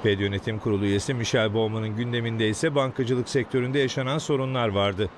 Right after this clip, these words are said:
Bowman'a göre kriz yatıştı. "Bankacılık sektöründeki gerilim fed tarafından yakından izleniyor.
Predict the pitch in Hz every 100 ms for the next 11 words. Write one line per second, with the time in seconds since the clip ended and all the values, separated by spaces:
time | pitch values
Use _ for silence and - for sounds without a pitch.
0 | - 104 98 95 90 90 101 107 139 113
1 | 123 127 104 90 90 - 107 - - -
2 | - - - _ - 90 98 104 101 98
3 | 113 95 107 101 101 120 104 104 107 143
4 | 139 123 120 113 110 117 135 151 139 -
5 | 120 101 95 98 104 104 98 85